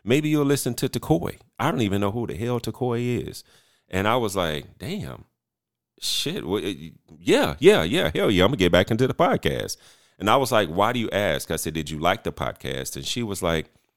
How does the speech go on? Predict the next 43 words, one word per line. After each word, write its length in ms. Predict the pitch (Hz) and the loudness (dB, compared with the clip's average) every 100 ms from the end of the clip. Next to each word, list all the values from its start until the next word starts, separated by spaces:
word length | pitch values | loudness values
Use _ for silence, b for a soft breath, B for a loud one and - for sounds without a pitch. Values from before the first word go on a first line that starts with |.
| _ - | _ -2
Yeah, 220 | 110 123 73 | 2 2 2
actually, 420 | 95 113 - 104 | -2 -4 -6 -6
you 220 | 92 92 | -4 -4
talked 360 | 85 98 85 - | -4 -4 -4 -4
about 260 | 80 76 71 | -6 -6 -6
more 160 | 78 | -8
meaningful 520 | 71 76 76 73 - | -6 -6 -6 -8 -8
stuff, 320 | 73 - 71 - | -8 -6 -6 -6
stuff 240 | 80 71 | -6 -6
that 120 | 73 | -4
I 120 | 73 | -6
could 200 | 76 - | -6 -10
relate 380 | 69 73 73 71 | -10 -8 -8 -8
to, 220 | - 65 65 | -8 -8 -8
stuff 320 | - 76 - | -8 -8 -8
that, 240 | 69 67 b b b b | -12 -12 b b b b
you 100 | 82 | -2
know, 100 | 78 | -2
made 220 | 73 71 | -2 -4
me 100 | 73 | -6
think 240 | 71 80 - | -6 -6 -6
about 240 | 69 67 | -6 -6
my 140 | 69 62 | -6 -8
own 240 | 73 73 69 | -6 -6 -6
life 360 | 69 69 67 | -8 -8 -10
a 40 | - | -12
lot 240 | 65 - | -10 -10
on 140 | 71 67 | -10 -12
your 120 | 67 | -14
podcast. 640 | - 69 - 69 67 - | -10 -10 -10 -10 -10 -6
It 40 | 82 | -6
was 180 | 73 | -6
just 460 | - 69 - - 67 | -6 -6 -8 -12 -12
better 240 | 71 80 | -6 -4
for 160 | 98 - | -6 -8
you, 180 | 69 69 | -10 -8
and 80 | 67 | -8
I 80 | |
could 200 | 69 - | -8 -6
actually 260 | 71 69 67 | -6 -8 -10
hear 140 | 69 | -8
your 180 | 71 69 | -8 -8
voice. 460 | 65 80 73 67 | -4 -2 -2 -4